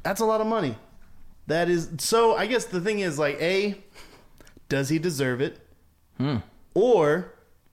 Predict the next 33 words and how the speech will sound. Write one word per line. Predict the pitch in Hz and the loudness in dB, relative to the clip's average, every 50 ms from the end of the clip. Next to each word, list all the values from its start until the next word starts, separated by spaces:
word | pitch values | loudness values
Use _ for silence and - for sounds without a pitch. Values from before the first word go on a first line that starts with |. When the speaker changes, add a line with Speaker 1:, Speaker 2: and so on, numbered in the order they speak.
| _ - - - | _ -14 -6 -4
Speaker 1:
uh, | 131 135 135 135 131 | -2 0 0 0 0
the | 123 120 123 | -2 -4 -6
discussion | 117 - - 190 190 175 165 139 | -6 -4 -2 -2 -2 -2 -2 -2
that | 147 180 | 0 0
I | 208 196 | 0 0
had | 185 170 | 0 -2
was, | 151 143 | -2 -4
does | 127 123 156 156 139 | -2 -2 -2 0 0
he | 151 151 | 0 -2
deserve | 135 139 135 135 147 147 143 | -2 -4 -4 -2 0 0 0
more? | 143 165 170 147 117 - - - _ _ _ _ _ _ _ _ _ _ _ _ _ _ _ _ _ _ _ _ _ - | 0 0 -2 -2 -2 -4 -8 -14 _ _ _ _ _ _ _ _ _ _ _ _ _ _ _ _ _ _ _ _ _ -6
Speaker 2:
Mm. | 196 175 175 196 | -4 -2 0 2
Speaker 1:
That | 170 170 | 2 2
was | 190 175 | 0 0
the | 170 | -2
thing. | 202 170 | -2 -2
The | 151 156 | 0 0
N | 170 | 0
B | 180 185 185 | 0 0 0
A | 185 | 0
has | 180 180 170 143 | 0 -2 -2 -2
that | 170 139 104 - | -4 -6 -6 -6
cap. | - 180 175 151 139 - - - - - - - | -4 -2 -2 -2 -2 -4 -10 -18 -20 -20 -16 -10
LeBron | - 120 107 139 160 196 208 202 180 | -8 -6 -4 -2 0 0 0 -2 -2
tweeted, | - - 147 135 127 117 123 123 - | -4 -4 -2 -2 -2 -4 -6 -8 -8
I | - | -6
don't | 135 139 | -4 -4
know | 139 | -4
if | 127 139 | -4 -4
you | 135 | -4
guys | 135 131 123 | -4 -4 -4
saw | - - 139 131 120 | -2 -4 -2 -2 -2
that. | 113 113 110 - - - - | -4 -6 -6 -8 -10 -14 -18